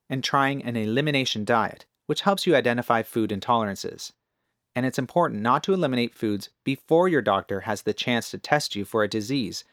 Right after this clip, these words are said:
such as celiac, an intolerance to gluten. And there's also exercise. While regular exercise can help you improve some of the symptoms of thyroid conditions, get advice from your doctor before ramping up your routine.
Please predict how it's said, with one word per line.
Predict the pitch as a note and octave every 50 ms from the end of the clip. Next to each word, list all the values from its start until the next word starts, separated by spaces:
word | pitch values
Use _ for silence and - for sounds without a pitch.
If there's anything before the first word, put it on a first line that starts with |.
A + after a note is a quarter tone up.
| _ _ -
such | - C3+ - -
as | G#2+ -
celiac, | - - F3+ F3+ C#3 G2 F#2+ G2 - - - _ _ _ _ _ -
an | A#2
intolerance | A#2+ A2+ G#2+ - - C3 C3 A#2 G2+ F2+ - -
to | - G2
gluten. | - B2+ B2+ A2 G2 F#2+ G2+ - _ _ _ _ _ _ _ _ _ _ _ _ _ _ _ _ _ _ _ _ _ -
And | C3+ C#3
there's | D#3 D#3
also | G3+ G#3+ G#3 - A3+
exercise. | - A#2+ B2 - - A2+ - - - F2+ - - - - - _ _ _ _ _ _
While | - B2 B2 B2
regular | B2 D3+ E3+ F3+ F#3+ F3 E3+ C#3
exercise | C3+ C#3 - - C#3+ - - C3+ C3 C3+ C3+
can | - - A2
help | G#2 B2 B2+ - -
you | A#2
improve | A2 G#2 - - D#3+ D#3+ D3+ -
some | - C#3 A#2+ A2+
of | G2
the | G#2
symptoms | - - F3+ G3 G3+ - C#3 A#2+ -
of | A2 G2
thyroid | - - A#2+ A#2 A2 G#2+ G#2 F#2+ -
conditions, | A#2 G#2 A#2 C#3+ - - F#3+ G3 A3+ - - _ _ _ _ _ _ _ _ _
get | - D3+ D#3+ F#3
advice | G#3 F#3+ D3+ D3+ C3+ C3 -
from | - D3 C#3+
your | C#3 C#3+
doctor | - A2+ G2+ G2 - - - A2 G#2 - _ -
before | C3+ C#3+ C3+ - - - E3 E3+ D3+ B2
ramping | A2 A2+ G#2+ G2+ - G#2+ G#2+
up | G#2 - -
your | A2 G#2+
routine. | A2 A2 - - - A#2 G2+ F#2 F#2